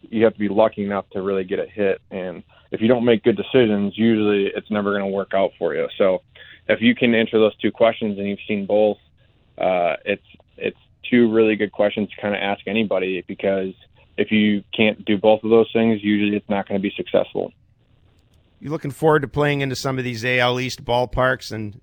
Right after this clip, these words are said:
Speaker 2: sort of matching up against guys like Aaron Judge and, of course, Rafael Devers? And, you know, the Red Sox and the Yankees are two of the more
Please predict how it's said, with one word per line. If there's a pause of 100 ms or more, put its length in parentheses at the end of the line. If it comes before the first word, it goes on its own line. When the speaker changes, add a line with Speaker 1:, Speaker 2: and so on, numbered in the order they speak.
Speaker 2:
sort
of
matching
up
against
guys
like
Aaron
Judge
and,
of
course,
Rafael
Devers?
And, (840)
you
know,
the
Red
Sox
and
the
Yankees
are
two
of
the
more